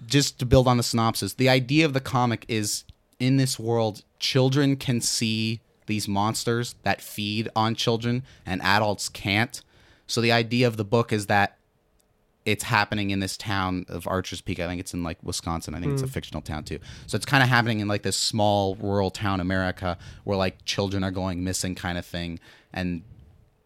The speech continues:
Speaker 1: it, the first issue kinda just follows this one boy who ends up meeting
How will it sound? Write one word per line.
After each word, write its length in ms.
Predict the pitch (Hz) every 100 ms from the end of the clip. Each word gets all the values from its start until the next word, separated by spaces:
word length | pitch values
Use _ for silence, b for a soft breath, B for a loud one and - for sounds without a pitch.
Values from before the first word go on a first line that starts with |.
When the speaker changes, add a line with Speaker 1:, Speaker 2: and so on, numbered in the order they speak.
| _ _ _
Speaker 1:
it, 160 | 90 90
the 160 | 98 98
first 380 | - 120 117 -
issue 400 | 110 107 98 90 _ _ -
kinda 280 | - 101
just 200 | 98 92
follows 460 | - 98 98 98 95
this 180 | 92 -
one 260 | 95 92
boy 340 | 90 87 95 95 B B
who 140 | - 104
ends 180 | 98 101
up 160 | 98
meeting 580 | 95 90 95 101 101 98